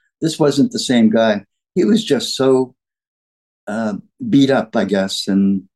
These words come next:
too many minutes. And the Robert Williams injury in the finals made him play more minutes. So it's, it's good to see him so refreshed.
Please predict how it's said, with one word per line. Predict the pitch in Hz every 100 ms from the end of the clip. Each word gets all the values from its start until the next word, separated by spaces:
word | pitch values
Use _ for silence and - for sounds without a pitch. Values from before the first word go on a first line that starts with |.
| _ _ _
too | -
many | 160 143
minutes. | 117 107 98 - -
And | 104 101 101 98 - _ _ _ _ _ _
the | 120
Robert | 135 127 123
Williams | 131 123 113 113
injury | 120 113 117
in | 110
the | 104
finals | - 117 113 110 104 -
made | 117 120 117
him | 117 110 110 - _ _ _ _ _ _ _
play | 127 120
more | 117 131 135
minutes. | 113 95 - - - _ _ _ _
So | - 131
it's, | 120 - _ _
it's | 135 -
good | 190 185
to |
see | 156 160
him | 143
so | - 143
refreshed. | 123 113 - 143 110 - -